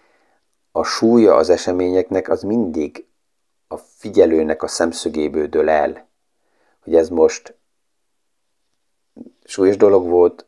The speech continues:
vagy enyhében kezelhető, és hogy ennek milyen kihatása van a lelki állapotomra. Én megköszönöm mindenkinek itt még egyszer ezt az évet is,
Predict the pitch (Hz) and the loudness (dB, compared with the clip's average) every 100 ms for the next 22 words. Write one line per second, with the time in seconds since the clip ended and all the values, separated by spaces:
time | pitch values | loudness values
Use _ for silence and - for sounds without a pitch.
0 | _ - - 87 98 95 90 87 90 87 | _ -12 -10 -8 -4 -2 -2 0 2 2
1 | 85 87 - 85 82 78 - 80 - 76 | 2 -2 0 2 2 0 -4 -6 -4 -4
2 | 80 73 - 82 76 - 82 - 76 73 | -4 -4 -4 -4 -6 -8 -8 -4 -6 -2
3 | 73 71 73 - 76 73 73 71 71 73 | -2 -2 -4 -6 -2 -2 -2 -6 -8 -8
4 | - - - - - _ _ _ _ _ | -10 -12 -12 -10 -12 _ _ _ _ _
5 | - - - - - 98 113 131 131 117 | -20 -20 -20 -20 -6 -2 0 2 4 6
6 | 117 120 95 - 82 80 - 82 90 87 | 6 4 0 -2 -2 -2 -4 -6 -2 -2
7 | 90 - 95 104 - - - 80 78 85 | -4 -2 -2 0 -2 -4 -6 -4 -2 0
8 | 98 - 117 135 - - | 0 -2 -6 -6 -14 -18